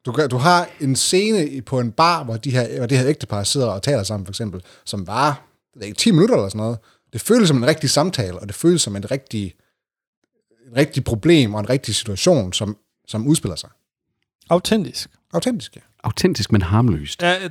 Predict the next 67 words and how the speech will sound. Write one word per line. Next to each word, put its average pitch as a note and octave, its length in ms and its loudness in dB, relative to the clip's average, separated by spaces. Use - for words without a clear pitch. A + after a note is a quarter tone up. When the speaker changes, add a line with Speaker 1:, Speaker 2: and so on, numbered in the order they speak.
Speaker 2:
det F#3+ 140 0
vil C#3 60 0
jeg B2 80 -2
nok, A#2+ 200 -6
Speaker 1:
Det A#2+ 80 0
er A#2 60 4
jo E3+ 40 8
ikke F3+ 200 0
Speaker 2:
øh, C#3+ 60 2
Speaker 1:
de, A#2+ 40 0
Speaker 2:
beskrive B2+ 280 -8
det. G#2+ 60 -12
Speaker 1:
det A#2 60 0
er B2 40 4
jo - 20 6
ikke, A#2 640 0
øh, A2 140 -10
end E3+ 100 2
of - 80 0
the A#2+ 120 -4
world. D3+ 460 4
Det C#3+ 80 -4
kan D3+ 100 4
du - 20 8
ikke F3+ 120 2
være C#3+ 140 6
hver C3+ 200 2
gang, G#2 180 -6
altså. - 120 -8
Speaker 2:
Det D3 60 2
er D3+ 40 -6
ikke - 120 -8
cancer, D#3+ 360 2
de A2+ 140 -2
alle A#2 140 -2
sammen A2+ 220 -2
har. A2 240 -4
Speaker 1:
Kun D#3 100 6
nogle B2+ 240 6
af F#2 60 0
dem. F#2 80 -8
<laughs> - 380 -8
Det - 80 -4
ved A2 60 4
jeg A2 100 2
ikke, - 220 0
det G2 80 -2
er F#2+ 60 -6
der - 80 -12
ikke. - 180 -14
Så F3 120 2
har D#3+ 80 8
jeg C#3+ 100 6
set, C3+ 340 4
øh, A2 880 2
Years C#3+ 220 0
and C#3 80 2
Years E3 220 2
og A#2+ 80 -8
Black C3+ 200 0
Mirror. E3+ 280 0
Dem A#2+ 100 -8
har B2 100 -4
vi G#2 60 -6
snakket B2 280 -6
om. C#3+ 100 -12
Speaker 3:
Ja. A2 180 4